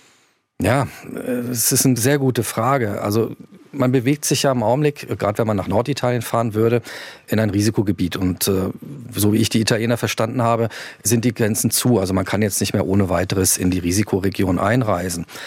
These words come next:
Die anderen Regionen sind Einzelfälle, aber Einzelfälle heißt ja nicht, dass nicht dort auch, ähm, das Virus schon unterschwellig, äh, in der Bevölkerung aktiv ist. Also wenn's möglich ist, würde ich diese, äh, Urlaube oder diese Reisen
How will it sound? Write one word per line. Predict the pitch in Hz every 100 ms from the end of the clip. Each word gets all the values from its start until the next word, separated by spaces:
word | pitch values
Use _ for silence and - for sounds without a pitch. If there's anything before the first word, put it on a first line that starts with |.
| - - -
Die | 104
anderen | 104 143
Regionen | 131 117 127 123
sind | 107
Einzelfälle, | - 98 123 147 - 139 147 160 -
aber | 113 107
Einzelfälle | 104 101 107 120 110
heißt | 104 98 -
ja | 95
nicht, | 107 -
dass | 104 92
nicht | 98 -
dort | 101 -
auch, | 87 110 - - - - -
ähm, | 101 101
das | 104 95
Virus | 107 117 110
schon | 117
unterschwellig, | - 110 120 - 107 113 110 -
äh, | 117 107
in | 107
der | 107
Bevölkerung | 98 - 98 104 104 107 101
aktiv | - - - 107 110
ist. | - 113 -
Also | 98 101 - - - -
wenn's | 92 95 - -
möglich | 95 92 120 - -
ist, | 110 -
würde | 101 101
ich | - - -
diese, | 98 104 101 92 - -
äh, | 104 92
Urlaube | - 95 98 98 98 95
oder | 90
diese | 90 90
Reisen | 87 92 98